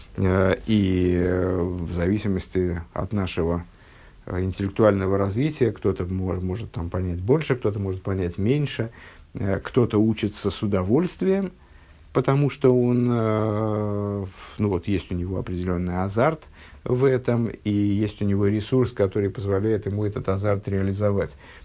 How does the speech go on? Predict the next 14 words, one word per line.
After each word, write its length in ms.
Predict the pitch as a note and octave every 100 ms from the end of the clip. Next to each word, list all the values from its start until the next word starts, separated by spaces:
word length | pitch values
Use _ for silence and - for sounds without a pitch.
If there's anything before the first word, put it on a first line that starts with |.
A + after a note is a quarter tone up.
| -
А 200 | G2 F#2+
кто-то, 600 | - - G3+ A#3 D3+ B2+
кто-то 520 | G#2 F#2 - A#2 D#3+ F3
вот, 200 | D3+ D3
у 60 |
кого-то 360 | C3 A2+ C#3+ D3+
нет 240 | D#3+ F3
этого 340 | C#3+ C#3 B2 A#2
азарта, 540 | A2+ G#2+ F#2+ - F2+
и 260 | G2 - F2+
нет 240 | A2 A#2 C3+
никакого, 320 | C3 C#3 C3
никакого 480 | B2 B2+ B2 C3+ C3
ресурса, 680 | C3 B2+ D#3+ D#3 - F#2